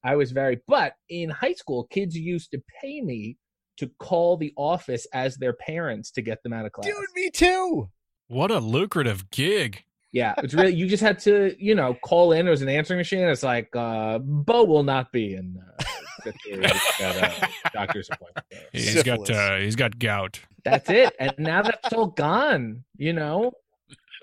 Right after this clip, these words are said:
Speaker 2: Can you imagine all that's got, like, wh-, how does, how do kids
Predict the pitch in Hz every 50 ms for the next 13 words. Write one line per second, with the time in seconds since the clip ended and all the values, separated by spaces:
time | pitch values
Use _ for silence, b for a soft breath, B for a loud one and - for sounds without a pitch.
0 | - - - 240 302 311 285 240 226 269 - - 277 254 170 151 160 175 208 214
1 | 233 233 226 - - - 190 185 156 156 156 147 131 156 170 - 131 170 208 247
2 | 302 277 - - - _ _ - 123 - 214 247 294 277 226 _ - - - 220
3 | 214 208 190 165 139 123 -